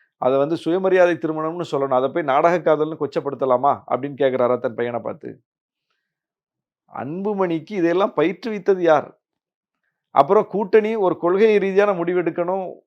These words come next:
ஒரு கூட்டணியில வந்து ஒரு முடிவெடுத்து தொடர்ந்து பயணிக்கணும், கொள்கைக்காக நிக்கணும், இந்த கடைசி வரைக்கும் வந்து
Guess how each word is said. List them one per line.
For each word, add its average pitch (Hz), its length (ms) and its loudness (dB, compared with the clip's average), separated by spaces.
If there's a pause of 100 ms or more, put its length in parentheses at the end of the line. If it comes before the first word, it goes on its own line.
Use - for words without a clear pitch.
(120)
ஒரு 147 240 -2
கூட்டணியில 175 440 0
வந்து 165 320 0 (600)
ஒரு 151 160 -6
முடிவெடுத்து 165 640 -2
தொடர்ந்து 165 320 0
பயணிக்கணும், 160 680 -2
கொள்கைக்காக 170 580 0
நிக்கணும், 156 480 -6 (760)
இந்த 143 120 -2
கடைசி 185 440 2
வரைக்கும் 180 460 2
வந்து 170 260 0